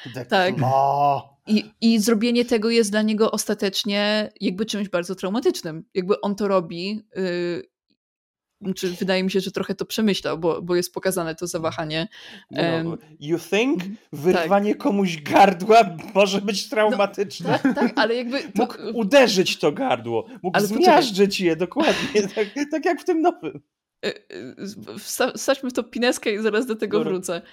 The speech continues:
Speaker 1: Au.
Speaker 2: Em, i jakby, a, <laughs> sorki. E, i ta jego, i, i jego ta dziewczyna, e, widzi to, jak on wyrywa to gardło i jest tym też straumatyzowana i widać, że je-, on się bardzo z tym źle czuje. Przez co na koniec filmu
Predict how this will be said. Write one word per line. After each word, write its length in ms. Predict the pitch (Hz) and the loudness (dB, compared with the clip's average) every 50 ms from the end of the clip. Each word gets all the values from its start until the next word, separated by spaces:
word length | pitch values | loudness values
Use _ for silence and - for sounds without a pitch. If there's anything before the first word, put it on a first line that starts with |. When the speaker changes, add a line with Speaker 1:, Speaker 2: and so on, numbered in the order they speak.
| - - - _ _ | -20 -20 -20 _ _
Speaker 1:
Au. 160 | - 156 156 151 | 2 4 4 4
Speaker 2:
Em, 160 | 190 185 190 - _ _ _ _ _ | 2 -2 -8 -14 _ _ _ _ _
i 120 | 226 220 214 | 0 2 2
jakby, 280 | 214 202 190 185 - - | 2 0 -2 -6 -10 -8
a, 100 | - 214 - - 254 - | -8 -6 -4 -4 -4 -6
<laughs> 160 | - - - - | -6 -6 -4 -2
sorki. 280 | - 202 196 - - - - - 190 - 196 185 | -2 -2 -2 -4 -8 -6 -2 0 0 2 2 2
E, 240 | 196 196 185 190 - - - 320 - - - _ _ _ _ | 2 2 4 2 2 2 0 -2 -2 -4 -10 _ _ _ _
i 120 | 226 226 226 | -2 -2 0
ta 120 | 254 269 | 0 0
jego, 320 | 254 254 240 254 262 247 - - - | 0 0 2 2 2 2 2 0 -4
i, 380 | - 220 220 226 220 - - 214 | -2 0 0 0 0 -2 -2 -2
i 20 | |
jego 220 | 220 233 226 233 220 | -2 0 0 -2 0
ta 160 | - 226 208 | 0 -2 -2
dziewczyna, 720 | 202 220 214 - - 214 202 190 185 185 180 180 170 - - | -2 -4 -4 -2 -2 0 0 2 2 2 0 0 -2 -4 -4
e, 340 | - 175 180 175 175 175 - - 190 | -2 0 0 2 0 0 -2 0 2
widzi 240 | 226 302 285 185 180 | 2 2 2 2 2
to, 100 | - 175 | 2 2
jak 180 | 165 165 - | 2 2 0
on 120 | - 180 190 | 0 0 0
wyrywa 300 | 190 180 180 165 170 170 | 2 2 2 2 0 0
to 120 | - 175 | 0 0
gardło 560 | 160 170 160 160 - 175 175 196 196 - - _ | 0 0 0 0 0 0 0 0 0 -4 -6 _
i 80 | 208 202 | 0 0
jest 240 | 214 214 208 - | 0 0 0 -2
tym 200 | - 220 226 233 | 0 0 0 0
też 160 | 240 - 214 - | 0 -2 -4 -4
straumatyzowana 1000 | - - 208 208 202 196 196 214 190 185 175 190 180 160 165 160 175 226 - _ _ _ _ - | -4 -4 -2 -2 -2 -2 -4 -4 -4 -4 -4 -4 -4 -4 -4 -4 -6 -6 -8 _ _ _ _ -6
i 100 | 202 185 | -6 -4
widać, 360 | 208 214 208 254 240 196 185 | -4 0 0 0 0 0 0
że 140 | 208 214 - - _ | -2 -4 -4 -4 _
je-, 220 | - 180 180 208 - | -12 -8 -6 -4 -2
on 100 | 208 208 | -2 0
się 120 | 202 226 | 0 0
bardzo 240 | 202 214 202 190 196 | -2 -2 -4 -4 -8
z 60 | 190 | -8
tym 160 | - 202 196 | -6 -4 -2
źle 140 | 196 196 190 | -2 -2 -2
czuje. 380 | 190 - 180 170 165 175 - - - _ _ _ _ _ _ _ _ - - _ _ | -2 -4 -6 -4 -4 -4 -6 -8 -12 _ _ _ _ _ _ _ _ -20 -20 _ _
Przez 200 | - - 208 202 | -6 -4 -2 -2
co 80 | - 233 | 0 0
na 120 | 196 190 | 0 0
koniec 320 | 196 220 220 220 214 220 | 0 0 0 0 0 0
filmu 440 | - 190 175 160 165 170 180 - - | -2 -4 -4 -4 -4 -4 -4 -4 -6